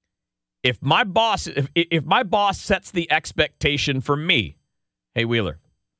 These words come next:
you know, it was really smart for us as the home of the Cardinals when you're doing Sports Open Line to focus on the Cardinals. You know, we can, we should, we should talk a lot of baseball."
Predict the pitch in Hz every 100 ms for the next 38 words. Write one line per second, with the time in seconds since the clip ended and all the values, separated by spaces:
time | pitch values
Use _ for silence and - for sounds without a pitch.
0 | _ _ _ _ _ _ _ _ 110 131
1 | 139 143 107 92 117 147 143 165 156 -
2 | 131 123 127 113 98 113 127 123 117 143
3 | 151 123 110 101 104 98 120 120 - 123
4 | 117 107 113 127 123 107 101 113 107 110
5 | 117 110 110 135 135 90 57 - - _
6 | _ _ _ _ _ - 95 98 107 110
7 | 110 113 107 107 - 101 - 110 107 117
8 | 127 123 156 - 151 143 147 139